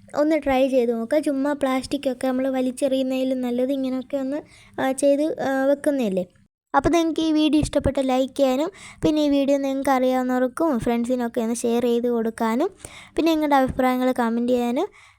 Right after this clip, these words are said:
ആ, ചാനൽ സബ്സ്ക്രൈബ് ചെയ്യാനും മറക്കരുത്. നമുക്ക് മറ്റൊരു അടിപൊളി വീഡിയോ ആയിട്ട് വീണ്ടും വരാം.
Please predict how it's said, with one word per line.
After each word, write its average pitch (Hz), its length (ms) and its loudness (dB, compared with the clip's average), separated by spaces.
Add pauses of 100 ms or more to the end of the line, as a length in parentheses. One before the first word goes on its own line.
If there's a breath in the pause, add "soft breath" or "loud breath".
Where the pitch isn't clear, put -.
(120)
ആ, 220 100 0
ചാനൽ 254 280 0
സബ്സ്ക്രൈബ് 254 480 -4
ചെയ്യാനും 254 320 -4 (160)
മറക്കരുത്. 254 580 -4 (160)
നമുക്ക് 254 180 -6
മറ്റൊരു 247 420 -2
അടിപൊളി 254 420 2
വീഡിയോ 247 300 0
ആയിട്ട് 240 160 -2
വീണ്ടും 247 400 -2
വരാം. 240 300 -2